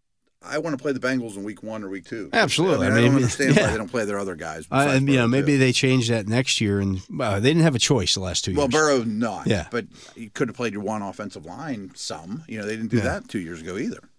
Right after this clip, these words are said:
Speaker 2: Yeah, I, th-, I still think Jonah Williams at
Speaker 1: That right tackle
Speaker 2: right
Speaker 1: is not
Speaker 2: tackle is an
Speaker 1: great.
Speaker 2: issue.
Speaker 1: And I don't think Mixon's particularly great either. You know?
Speaker 2: Yeah, he actually, aver-, I mean, he averaged four point three yards a
Speaker 1: I'd say
Speaker 2: carry.
Speaker 1: he wasn't bad, though. I mean, in terms
Speaker 2: Yeah.
Speaker 1: of production.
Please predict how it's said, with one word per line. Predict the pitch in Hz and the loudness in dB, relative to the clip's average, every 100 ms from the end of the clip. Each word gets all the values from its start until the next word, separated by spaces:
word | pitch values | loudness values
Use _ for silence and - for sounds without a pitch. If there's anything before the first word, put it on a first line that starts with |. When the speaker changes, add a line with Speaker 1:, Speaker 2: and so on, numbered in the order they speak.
| _ - | _ 0
Speaker 2:
Yeah, | 127 107 | 2 2
I, | 107 | 2
th-, | - 127 | 2 0
I | |
still | - 143 | 2 2
think | 117 127 107 - 143 _ _ - | 4 2 2 -4 -14 _ _ -6
Jonah | 117 135 120 107 | 2 4 4 4
Williams | 107 104 98 87 - - _ _ _ _ _ _ _ _ - - | 4 4 2 0 -4 -8 _ _ _ _ _ _ _ _ -16 -6
at | 98 85 _ - - | -4 -6 _ -20 -14
Speaker 1:
That | 101 | -10
right | 90 85 | -8 -8
tackle | 85 87 | -6 -2
Speaker 2:
right | 110 | 0
Speaker 1:
is | 104 | 2
not | 107 | 0
Speaker 2:
tackle | 98 90 | 0 0
is | |
an | 101 | 0
Speaker 1:
great. | 101 | 0
Speaker 2:
issue. | - 85 - _ _ - | 0 -4 -8 _ _ -8
Speaker 1:
And | 110 104 101 | -8 -6 -6
I | 95 | -6
don't | 113 | -6
think | 101 92 | -6 -6
Mixon's | 101 - 101 90 | -8 -8 -10 -10
particularly | 90 98 82 87 82 | -10 -10 -10 -10 -8
great | 87 85 | -8 -6
either. | 90 80 73 - _ _ _ - | -8 -10 -12 -18 _ _ _ -16
You | - | -6
know? | 117 | -2
Speaker 2:
Yeah, | 98 - - | -2 -4 -4
he | 135 233 | 0 2
actually, | - 143 | 2 2
aver-, | 147 185 139 | 2 0 0
I | |
mean, | 135 123 120 - - _ | 2 2 0 -4 -20 _
he | - | -2
averaged | 269 - | 0 0
four | 180 147 | 0 2
point | 147 127 | 2 4
three | 143 | 4
yards | 131 98 | 2 0
a | |
Speaker 1:
I'd | 107 | 0
say | 131 | 2
Speaker 2:
carry. | 139 | 4
Speaker 1:
he | |
wasn't | 143 131 | 4 2
bad, | 117 104 80 | 0 -2 -4
though. | 76 | -12
I | 92 | -8
mean, | 107 | -6
in | 101 | -6
terms | 95 120 | -2 0
Speaker 2:
Yeah. | 117 | 0
Speaker 1:
of | - | -2
production. | 101 98 - - | -6 -6 -8 -16